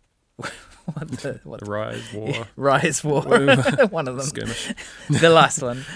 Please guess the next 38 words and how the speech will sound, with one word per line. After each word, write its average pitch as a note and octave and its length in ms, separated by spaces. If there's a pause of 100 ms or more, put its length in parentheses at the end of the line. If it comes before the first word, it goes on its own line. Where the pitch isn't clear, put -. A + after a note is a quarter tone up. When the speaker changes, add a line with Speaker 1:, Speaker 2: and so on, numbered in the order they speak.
(280)
Speaker 1:
And, C3 280
uh, B2 420 (120)
um, B2 500 (720)
we've D3 300
evolved D#3+ 480 (140)
our C#3 120
technology C#3+ 520
a - 20
fair C3+ 180
bit D3+ 160 (120)
since - 260
then. C#3 340
So, A#2 260
like, G#2 260
uh, G#2+ 140
the A#2 140
bit C#3 200 (280)
mainly C3+ 600
in G#2+ 220
that, G#2+ 200
um, G2 400 (580)
uh, G2 460
Manuka, G2+ 640 (640)
our G2+ 160
renderer, G2+ 400
can, G2 280 (560)
uh, G2 240
handle G2+ 360
a - 20
lot G2 160
more G2+ 160
data G2+ 320
than A2 160
it G#2 80
could B2+ 200
back B2+ 180
then. D#3+ 220
So, G#2+ 420